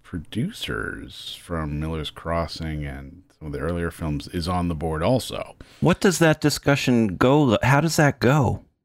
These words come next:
Speaker 1: Well, it, um, I mean, first, the, that board doesn't, um, the board doesn't actually decide. The board
Speaker 2: They
Speaker 1: dis-
Speaker 2: give their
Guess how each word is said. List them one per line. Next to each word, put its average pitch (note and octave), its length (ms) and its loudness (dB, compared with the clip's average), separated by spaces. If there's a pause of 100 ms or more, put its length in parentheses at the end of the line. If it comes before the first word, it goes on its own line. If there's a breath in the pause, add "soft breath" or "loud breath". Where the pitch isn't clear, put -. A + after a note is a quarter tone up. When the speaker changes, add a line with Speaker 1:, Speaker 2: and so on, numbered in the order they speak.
(140)
Speaker 1:
Well, D3+ 540 4 (360)
it, D#3+ 260 -2 (180)
um, D3 520 4 (200)
I C3+ 60 2
mean, C#3+ 220 6
first, G3+ 400 0
the, C#3+ 180 2
that C3 260 4
board D3+ 360 2
doesn't, A2+ 540 2
um, F#2 360 0 (160)
the A2 160 -4
board C3+ 440 0
doesn't A2 300 2
actually G#2 580 0
decide. E2 760 -2
The F2 80 -4
board G2+ 540 2 (160)
Speaker 2:
They E3 120 6
Speaker 1:
dis- C#3 100 2
Speaker 2:
give B2 160 4
their A2 260 4